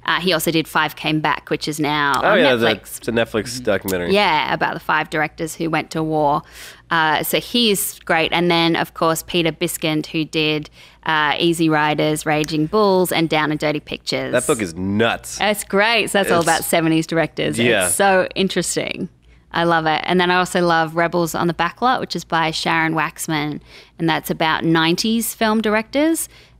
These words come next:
Speaker 1: And my dad got me that book when I moved to, to the U S. And he wrote in it, like, "I hope you find, you know, you find your place in, in L A in the film industry," and all that stuff.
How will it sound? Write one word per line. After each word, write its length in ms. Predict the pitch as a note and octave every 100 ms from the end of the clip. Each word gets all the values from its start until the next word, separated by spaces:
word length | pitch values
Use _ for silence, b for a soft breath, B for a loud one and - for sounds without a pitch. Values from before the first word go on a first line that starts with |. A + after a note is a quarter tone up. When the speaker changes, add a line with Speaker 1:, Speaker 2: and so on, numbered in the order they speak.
| -
Speaker 1:
And 400 | F3 E3+ E3 E3
my 120 | E3
dad 400 | D#3+ F3+ G3+ G3
got 120 | F#3
me 100 | F3+
that 240 | E3 D#3+ -
book 200 | E3 -
when 120 | E3
I 100 | D#3+
moved 420 | D#3+ D#3+ D#3+ D#3
to, 440 | - E3 D#3 D#3 C#3+
to 200 | - -
the 100 | D#3+
U 180 | D#3 D#3+
S. 480 | D#3 C#3 - - - b b -
And 180 | D#3+ D#3+
he 160 | E3
wrote 260 | D#3+ E3 D#3+
in 140 | D#3
it, 100 | D3+
like, 300 | - D3+ D3
"I 140 | E3 D#3+
hope 260 | D#3+ C#3+
you 140 | D#3+ D#3+
find, 480 | - D3 D3 D3 D#3+
you 100 | D3
know, 100 | C#3+
you 100 | D3
find 240 | - D3
your 80 | D3+
place 440 | - B3 A3+ -
in, 320 | G3 F#3 F#3 F#3
in 120 | F3+
L 180 | F3+ F#3
A 240 | F#3 F#3 F3+
in 80 |
the 80 | F3+
film 260 | - F3+ F3
industry," 460 | E3+ F3 - E3+
and 100 | E3
all 80 | D3+
that 120 | C#3+
stuff. 300 | - D#3+ D3